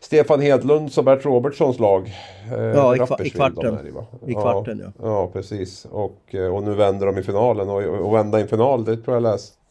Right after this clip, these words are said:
Speaker 1: Jag vet inte om det var, det var Toronto någon skrev att de, det var typ på fyrtiotalet eller någonting som har hänt i en final att ett lag har vänt noll tre. Det är skithäftigt.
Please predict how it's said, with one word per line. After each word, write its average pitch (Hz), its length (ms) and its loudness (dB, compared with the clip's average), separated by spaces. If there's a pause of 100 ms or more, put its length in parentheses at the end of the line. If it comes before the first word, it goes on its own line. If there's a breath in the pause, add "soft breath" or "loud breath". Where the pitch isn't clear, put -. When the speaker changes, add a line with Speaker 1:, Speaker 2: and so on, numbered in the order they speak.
(600)
Speaker 1:
Jag 113 100 0
vet 101 80 -4
inte 127 180 -10
om 131 100 -10
det 139 80 -10
var, 131 380 -4
det 110 80 -4
var 131 140 -4
Toronto 131 520 0
någon 147 340 -4
skrev 139 300 -4 (140)
att 120 200 -8
de, 127 320 -4
det 127 160 -6
var 120 180 2
typ 127 300 -8
på 120 80 -6
fyrtiotalet 131 600 0
eller 131 120 -4
någonting 135 340 -6 (340 soft breath)
som 110 180 -10
har 113 60 4
hänt 117 240 0
i 127 40 0
en 120 60 -2
final 120 440 2
att 113 120 -2
ett 107 120 -6
lag 101 180 2
har 95 100 -2
vänt 95 260 -6
noll 95 280 -4
tre. 104 140 -8
Det 127 200 0
är 127 60 2
skithäftigt. 127 640 -4